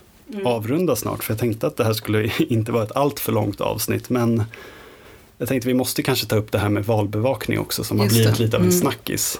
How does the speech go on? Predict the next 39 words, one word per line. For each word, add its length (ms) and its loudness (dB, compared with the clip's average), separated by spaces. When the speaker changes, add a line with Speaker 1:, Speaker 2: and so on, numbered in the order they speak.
Speaker 1:
Mm. 300 -4
Speaker 2:
Kan 140 -2
inte 80 0
du 60 0
berätta 360 0
hur, 260 2
vad, 180 0
vad 260 2
som 100 0
hände 240 2
här 160 0
bara 180 0
för 100 -2
någon 120 2
vecka 200 0
sedan? 180 -2
Speaker 1:
Ja, 80 -6
men 160 0
precis. 560 0
Ehm, 520 0
då 120 2
var 200 0
det 60 2
ju, 220 0
det, 220 0
alltså 220 -2
man 160 0
kan 100 0
ju 40 0
säga 280 2
att 340 -6
det 80 -4
finns 240 0
väl 120 0
dels 380 2
en 80 2
liten 220 0
farhåga 520 2
för 380 0